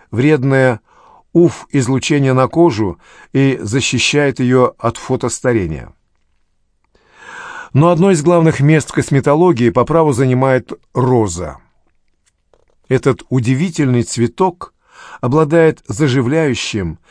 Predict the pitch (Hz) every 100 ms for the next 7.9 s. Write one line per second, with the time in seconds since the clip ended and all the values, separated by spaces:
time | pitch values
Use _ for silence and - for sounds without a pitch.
0 | - - - 127 123 131 123 123 160 127
1 | 113 - 117 104 113 151 147 113 - 95
2 | 82 _ - - - 139 - 143 - 160
3 | 151 135 117 131 131 120 104 123 107 143
4 | 135 127 127 117 - 131 135 127 123 120
5 | 117 117 113 110 110 - 101 85 78 76
6 | _ _ _ _ _ _ _ - - -
7 | 147 175 160 156 143 135 131 123